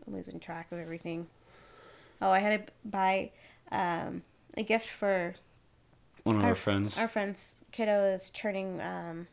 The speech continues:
Speaker 1: one.
Speaker 2: Saturday.
Speaker 1: Are we still, s-, are we still going to that?
Speaker 2: I am.
Speaker 1: Okay, I was just making
Speaker 2: Mm.
Speaker 1: sure we were on the same page.
Speaker 2: Yeah.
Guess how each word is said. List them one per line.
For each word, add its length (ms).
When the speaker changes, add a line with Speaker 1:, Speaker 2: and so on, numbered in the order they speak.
Speaker 1:
one. 600
Speaker 2:
Saturday. 540
Speaker 1:
Are 80
we 120
still, 300
s-, 340
are 100
we 140
still 460
going 260
to 60
that? 280
Speaker 2:
I 80
am. 340
Speaker 1:
Okay, 340
I 60
was 100
just 120
making 200
Speaker 2:
Mm. 60
Speaker 1:
sure 160
we 220
were 160
on 80
the 80
same 240
page. 340
Speaker 2:
Yeah. 160